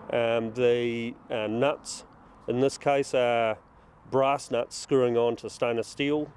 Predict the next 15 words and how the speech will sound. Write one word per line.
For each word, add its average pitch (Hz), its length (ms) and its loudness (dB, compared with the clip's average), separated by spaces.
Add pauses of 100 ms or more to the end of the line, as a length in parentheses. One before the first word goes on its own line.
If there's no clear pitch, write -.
(380)
which 131 180 -4
means 120 240 0
they 110 120 0
don't 113 280 -2
gall, 123 360 0
they 113 160 2
don't 107 240 -2
lock, 123 420 -2
they, 104 400 -2 (460)
they 113 160 2
actually 113 260 -6
smoothly 120 640 0
screw 110 360 0
down. 117 360 0 (880)
Um, 123 600 2